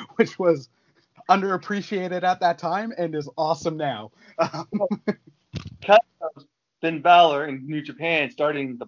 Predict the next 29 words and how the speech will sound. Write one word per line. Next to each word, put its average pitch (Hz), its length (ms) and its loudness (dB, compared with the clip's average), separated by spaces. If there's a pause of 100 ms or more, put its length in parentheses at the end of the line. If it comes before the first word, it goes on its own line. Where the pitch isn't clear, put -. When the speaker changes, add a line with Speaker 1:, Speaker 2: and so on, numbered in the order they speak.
Speaker 2:
Bullet 185 300 -2
Club, 117 260 -4 (100)
that's 202 220 -2 (100)
what 113 340 -2 (360)
really 156 640 4 (340)
brought 147 420 6 (180)
the 156 60 -4
Americans 139 800 -4 (680)
Speaker 1:
Oh. 226 180 6
Speaker 2:
in 156 180 2 (680)
again. 120 340 -4 (500)
Speaker 1:
Oh, 175 240 6
absolutely. 165 720 0 (180)
Sorry, 147 320 2
Speaker 2:
Like, 139 80 -4
Speaker 1:
I, 143 100 8
Speaker 2:
well, 180 240 6
Speaker 1:
I'm 175 120 -2
Speaker 2:
like, 185 100 4
Speaker 1:
sorry. - 180 -6 (680)
Speaker 2:
Big 151 160 -4
America 143 400 -4
in 139 200 -6
Japan 131 520 -2 (300)
before 180 420 2
that 131 400 4
was 127 240 -2
when 135 440 -2 (200)
Ric 143 160 0